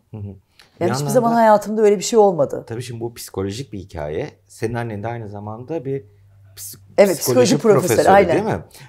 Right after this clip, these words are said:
Speaker 1: Ee, yani aslında hani hayatın belki bu tip hani hikayeleri dinleyerek evin içinde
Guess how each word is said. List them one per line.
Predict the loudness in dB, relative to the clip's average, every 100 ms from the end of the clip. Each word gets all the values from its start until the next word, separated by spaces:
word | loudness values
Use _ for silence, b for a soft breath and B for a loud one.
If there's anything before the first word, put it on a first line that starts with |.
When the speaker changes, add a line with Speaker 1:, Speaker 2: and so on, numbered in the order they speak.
| B -4
Speaker 1:
Ee, | -2
yani | 0 0 -2
aslında | -4 -4 -6
hani | -4
hayatın | -2 0 0 0 0
belki | 0 -2
bu | -10
tip | -8
hani | -6 -6
hikayeleri | -6 -2 -2 -2 -4 -6
dinleyerek | -6 -4 -2 -2 -6 -8
evin | -8 -8
içinde | -14 -12 -8 -8